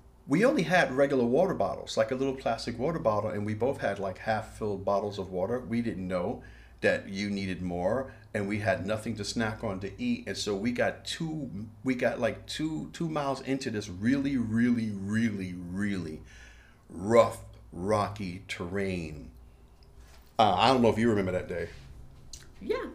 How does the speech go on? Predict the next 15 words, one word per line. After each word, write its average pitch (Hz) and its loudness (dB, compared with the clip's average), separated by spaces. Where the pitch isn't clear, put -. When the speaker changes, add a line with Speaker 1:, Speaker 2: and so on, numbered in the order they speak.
Speaker 2:
I 240 -6
do. 254 -8
Um, 165 -4
it, 185 -10
it 226 -2
was 208 -10
hot. - -12
So 185 -2
I 170 -2
remember 180 -4
stepping 165 -6
into 175 -8
the 185 -6
river 175 -6
because, 175 -6